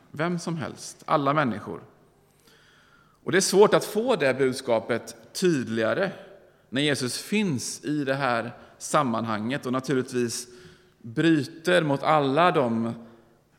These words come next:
eh, sociala gränser och trösklar som fanns. För att genom sin handling då säga, "Ja, men det gäller alla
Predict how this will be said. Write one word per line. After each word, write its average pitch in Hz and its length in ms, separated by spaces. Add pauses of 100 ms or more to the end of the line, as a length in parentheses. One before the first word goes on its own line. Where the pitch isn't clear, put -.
eh, 113 140
sociala 139 680
gränser 135 540
och 127 100
trösklar 131 440
som 131 200
fanns. 170 640 (680)
För 135 140
att - 200 (260)
genom 131 300
sin 123 240
handling 147 580
då 120 140
säga, 104 520 (300)
"Ja, - 80
men 160 160
det 170 60
gäller 165 340
alla 170 400